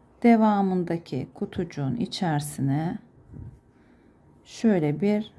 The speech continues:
sık iğne yaptım. Tepeye bir aldım.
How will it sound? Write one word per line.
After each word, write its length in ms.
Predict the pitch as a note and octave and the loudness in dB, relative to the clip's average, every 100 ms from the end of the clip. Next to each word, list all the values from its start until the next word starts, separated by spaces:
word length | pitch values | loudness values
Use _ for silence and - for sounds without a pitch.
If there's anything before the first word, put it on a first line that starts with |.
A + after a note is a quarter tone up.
| - | -14
sık 420 | - - - - - | -12 -6 -6 -6 -4
iğne 260 | C3 C3+ | -4 -2
yaptım. 380 | G#2+ - - - - - - - - - _ _ _ - - - _ _ _ _ _ _ - - - - - - - - - | -6 -10 -14 -18 -10 -8 -6 -8 -12 -18 _ _ _ -20 -20 -20 _ _ _ _ _ _ -16 -10 -8 -8 -10 -12 -18 -20 -6
Tepeye 500 | - A#3+ E3 C#3 C#3+ | -2 0 0 -2 -2
bir 120 | F3+ | -2
aldım. 540 | F#3 F#3 F3 - F#3 | 0 0 -2 -6 -8